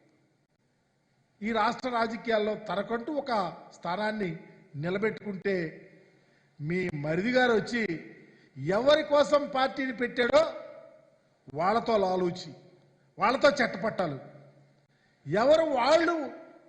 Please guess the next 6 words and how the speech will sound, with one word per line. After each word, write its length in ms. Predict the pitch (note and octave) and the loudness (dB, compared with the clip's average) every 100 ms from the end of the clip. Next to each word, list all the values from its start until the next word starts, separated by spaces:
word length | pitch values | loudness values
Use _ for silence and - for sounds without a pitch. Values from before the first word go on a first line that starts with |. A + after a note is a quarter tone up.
| - | -4
వ్యతిరేకంగా 540 | G3 A3+ D4+ D4 C#4 C4+ | -2 4 6 6 0 -4
ఉన్నారో 240 | C4 C4+ A3+ | 0 0 2
ఆ 60 | C4 | 2
పార్టీకి, 640 | C#4 C#4 C#4 D4+ C#4 D4 C4 G#3 - - - - | 2 2 2 -2 -2 0 0 -2 -8 -20 -20 -4
ఆ 120 | F#3+ B3+ | -2 0
కాంగ్రెస్ 480 | B3 B3+ C#4 C#4+ | 0 -2 -2 -4